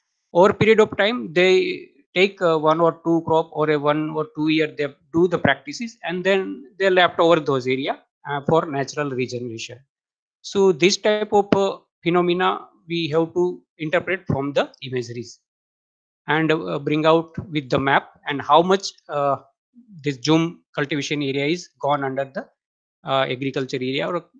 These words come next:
uh, under the cultivation. Then in case of transportation networks,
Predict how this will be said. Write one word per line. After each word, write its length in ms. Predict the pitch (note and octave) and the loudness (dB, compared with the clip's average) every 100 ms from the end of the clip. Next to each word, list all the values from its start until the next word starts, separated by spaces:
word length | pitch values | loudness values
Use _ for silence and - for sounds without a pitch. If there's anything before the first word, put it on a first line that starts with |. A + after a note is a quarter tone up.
| _ | _
uh, 380 | D#3+ C3+ C3 B2+ - _ - | -8 -6 -4 -6 -10 _ -12
under 140 | C#3 C3+ | -10 -8
the 140 | C3+ | -8
cultivation. 580 | C3 A#2 A#2+ A2+ - - _ _ _ _ _ _ _ _ _ _ _ - | -6 -6 -6 -10 -12 -20 _ _ _ _ _ _ _ _ _ _ _ -6
Then 300 | C#3 F#3+ G3+ | 2 2 2
in 140 | G3 | -4
case 220 | F#3+ F#3 | -4 -2
of 200 | G3+ F#3+ | -4 -2
transportation 680 | - D3 C#3+ F3+ F3 E3+ E3+ | 0 2 2 -2 -2 -2 0
networks, 460 | D#3 D3 F3 - | 0 0 -4 -8